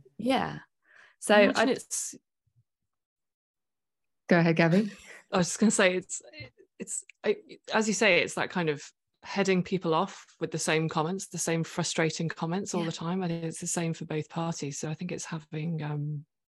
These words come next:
Speaker 2: it's about having those answers that will, you know, you can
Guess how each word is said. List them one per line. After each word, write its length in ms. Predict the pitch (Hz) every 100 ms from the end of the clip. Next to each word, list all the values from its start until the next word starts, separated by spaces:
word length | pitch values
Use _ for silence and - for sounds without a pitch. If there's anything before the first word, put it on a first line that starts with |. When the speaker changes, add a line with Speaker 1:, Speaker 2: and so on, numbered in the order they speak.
| _
Speaker 2:
it's 120 | -
about 120 | 208 214
having 280 | 220 214
those 320 | 190 165 151 - _
answers 600 | 165 165 - 185 214 - -
that 160 | 143 -
will, 500 | 160 160 151 151 151 _
you 100 | 185
know, 220 | 147 - 156 _ _ _ _
you 140 | 160 -
can 200 | -